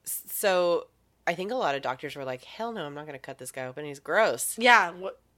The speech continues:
Speaker 2: I know what we're gonna find in there. And it's
Speaker 1: It's
Speaker 2: not a golden fork.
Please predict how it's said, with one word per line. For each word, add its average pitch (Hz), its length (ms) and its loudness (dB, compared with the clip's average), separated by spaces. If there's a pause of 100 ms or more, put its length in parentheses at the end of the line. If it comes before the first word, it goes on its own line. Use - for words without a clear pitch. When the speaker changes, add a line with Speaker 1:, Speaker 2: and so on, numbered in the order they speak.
Speaker 2:
I 214 80 2
know 240 200 4
what 214 160 4
we're 190 120 -2
gonna 180 180 -6
find 175 320 -6
in 165 140 -12
there. 165 360 -12
And 175 120 6
it's 240 80 2
Speaker 1:
It's 226 80 -2
Speaker 2:
not 254 180 8
a 247 40 2
golden 214 240 2
fork. - 300 -4